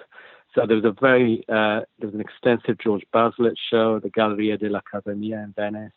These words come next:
And I saw that there was a, a huge piece by George Baselet, um, with Tadeusz Ropak at Basel, uh, bronze piece, um, that sold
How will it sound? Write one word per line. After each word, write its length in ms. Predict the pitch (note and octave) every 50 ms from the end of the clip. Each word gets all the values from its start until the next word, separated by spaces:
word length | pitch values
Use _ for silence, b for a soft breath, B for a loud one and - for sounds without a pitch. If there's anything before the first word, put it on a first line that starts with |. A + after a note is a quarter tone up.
| _ _ _ _ _ _ _ _ _ _ _ _ _ _ _ _ _ B B B B B B B B B
And 300 | - G#2+ G#2 G#2+ G#2 G2 A2 -
I 120 | - A2 A2+ - - -
saw 280 | A#2 A2 G#2 G2+ G#2+ A2 - -
that 180 | C#3 - - - - - - -
there 120 | A#2 A2
was 100 | G2+ G#2
a, 260 | A2 G#2+ - - A#2+
a 380 | G#2+ G2 - - - - - - - -
huge 300 | - C#3+ C3 B2 A#2 - -
piece 180 | - - G#2+ - -
by 100 | A#2 G#2
George 240 | - A2+ G#2 F2+ -
Baselet, 460 | - G#2+ G#2 - G#2+ G#2 G#2 - - - _ _ - - _ -
um, 420 | G#2 G2+ G2+ G2+ G2+ G2 G2 G2+ - G#2+
with 140 | A2 G#2+ - _ _ _ _ _ -
Tadeusz 300 | - A#2+ A2+ A2+ G#2+ - -
Ropak 420 | - A#2 A2 - - - B2 A#2+ - - - - -
at 140 | - - -
Basel, 560 | - A2+ A2+ A2+ A2 A2+ B2+ B2+ C3 B2+ - b b b b b b b b b b b b _ A#2+
uh, 320 | G#2+ G#2 G#2 G#2 G2+ G2+ F#2 _ _ _ _ -
bronze 300 | A#2 A2+ A2+ A#2 A2 - -
piece, 260 | - B2+ A2+ A2 G#2+ - - - - - -
um, 320 | A2 G#2 G#2 G#2 G#2 G#2 G2+
that 100 | G2+ - G2 _ -
sold 220 | - A2 G#2+ G2+